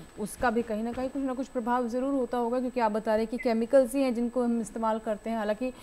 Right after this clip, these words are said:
वो मच्छरों से अपने आप को बचाने के लिए करते हैं, लेकिन इसके साथ दूसरी भी समस्या है, वो कहीं ना कहीं इनके साथ बढ़ भी सकती हैं। अ, मैम, मैं आपसे समझना चाहूँगी कि, अ, ये तो बात हुई कि हमने, अ, नेट लगा लिया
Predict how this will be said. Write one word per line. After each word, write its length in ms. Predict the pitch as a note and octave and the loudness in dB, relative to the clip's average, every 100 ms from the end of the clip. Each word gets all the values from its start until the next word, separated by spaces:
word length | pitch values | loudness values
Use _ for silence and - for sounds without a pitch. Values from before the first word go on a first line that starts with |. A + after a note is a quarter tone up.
| - - G#3+ | -18 -8 2
वो 120 | A3+ | 4
मच्छरों 540 | G#3 A3 - C#4 D#4+ | 4 2 2 4 4
से 200 | - D4+ | 4 2
अपने 320 | C4+ A3 B3 | 4 2 2
आप 160 | B3 A3+ | 4 2
को 80 | A#3 | 2
बचाने 380 | A#3 A#3+ A3+ A3 | 0 2 0 0
के 60 | |
लिए 100 | A#3 | 0
करते 240 | A#3 G#3+ E4 | 0 0 -2
हैं, 80 | |
लेकिन 160 | F4 D#4+ | 0 0
इसके 220 | C#4+ - | 0 0
साथ 100 | D4 | 0
दूसरी 420 | C#4 A#3 C4 - | 0 -2 -4 -4
भी 140 | F4 F4+ | -4 -4
समस्या 400 | D4 A#3 - A#3 | -4 -4 -2 -2
है, 160 | A3+ F#4 - - - | -2 -6 -12 -20 -16
वो 80 | - | 0
कहीं 160 | E4+ E4+ | 4 4
ना 80 | D4+ | 4
कहीं 340 | D4+ D4+ C#4 | 6 4 2
इनके 380 | A#3+ A3+ B3+ B3 | 0 0 2 2
साथ 240 | A#3+ F#3+ F#3 | 4 2 2
बढ़ 360 | G3 F3+ G#3+ G3+ | 0 2 2 4
भी 120 | A3+ | 0
सकती 340 | G#3 G3 - | -2 -4 -4
हैं। 140 | F#3+ E4+ - - - - A#3 | -2 -4 -6 -18 -18 -8 -2
अ, 140 | G#3+ | 2
मैम, 160 | A3+ C#4 | 4 4
मैं 100 | C4+ | 4
आपसे 220 | A#3+ C#4 | 0 -2
समझना 360 | C4 A3 A3+ | -2 -2 -2
चाहूँगी 400 | A3 A3 G3 A#3 | -2 -2 -2 -2
कि, 160 | B3 C4+ | -2 -2
अ, 60 | - - - - G3 G#3+ G3+ G3 | -4 -12 -20 -6 2 6 6 4
ये 60 | A#3+ | 0
तो 100 | A#3+ | 4
बात 340 | A#3+ A#3 - | 6 4 2
हुई 140 | A#3+ | -2
कि 220 | A#3 A#3 A3+ | -2 0 0
हमने, 380 | A3 G#3 G#3 | 0 0 0
अ, 60 | G3 - | -2 -2
नेट 460 | F#3 F#3+ A3 A3 | -2 2 2 2
लगा 240 | G#3 F#3 F3+ | -2 -2 -4
लिया 320 | F#3 F#3+ | -4 -6